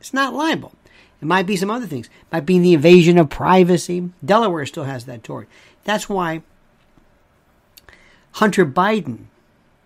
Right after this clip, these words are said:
has that lawsuit going against the, uh, laptop repairman. And you may, you may think the laptop owner owns everything.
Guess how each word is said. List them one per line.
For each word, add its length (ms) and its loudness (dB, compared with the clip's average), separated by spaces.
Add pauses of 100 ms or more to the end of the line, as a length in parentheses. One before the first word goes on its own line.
(140)
has 220 -4
that 160 -4
lawsuit 500 -4
going 260 -6
against 520 -8
the, 340 -10 (200)
uh, 300 -14
laptop 480 -4
repairman. 460 -18 (520)
And 140 2
you 80 6
may, 140 4
you 280 0
may 160 2
think 260 -4
the 100 -8
laptop 580 -8
owner 300 -10
owns 260 -10
everything. 280 -6